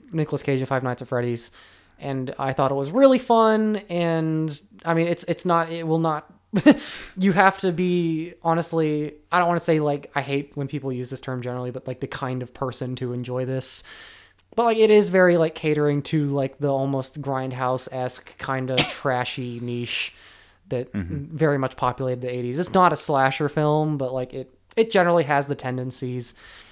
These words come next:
Speaker 1: And Nicolas Cage is hilarious in it. He's, he, I'm, he doesn't speak a single word in the whole film. <laughs> And it, it's just, it's a fun movie. It's worth a watch if you're into that kind of thing. It's a fun, violent movie.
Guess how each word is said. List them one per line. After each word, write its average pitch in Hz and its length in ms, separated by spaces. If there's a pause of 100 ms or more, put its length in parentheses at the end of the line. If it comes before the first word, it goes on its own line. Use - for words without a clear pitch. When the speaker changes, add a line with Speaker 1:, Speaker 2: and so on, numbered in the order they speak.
(240)
Speaker 1:
And 226 160
Nicolas 240 300
Cage 214 280
is 185 260
hilarious 151 720
in 127 120
it. 120 180 (500)
He's, - 280
he, 226 260
I'm, 202 220 (120)
he 180 120
doesn't 208 240
speak 196 200
a 165 40
single 160 360
word 135 280
in 127 60
the 127 60
whole 131 140
film. 123 460 (800)
<laughs> 254 80 (680)
And 160 300
it, 202 360
it's 220 120
just, 220 260
it's 214 140
a 214 60
fun 185 220
movie. 165 240
It's 156 120
worth 156 160
a 156 40
watch 143 400
if 151 180
you're 139 200
into 135 200
that 131 160
kind 135 260
of 131 60
thing. 147 380
It's 139 120
a 147 40
fun, 135 260
violent 123 320
movie. 123 300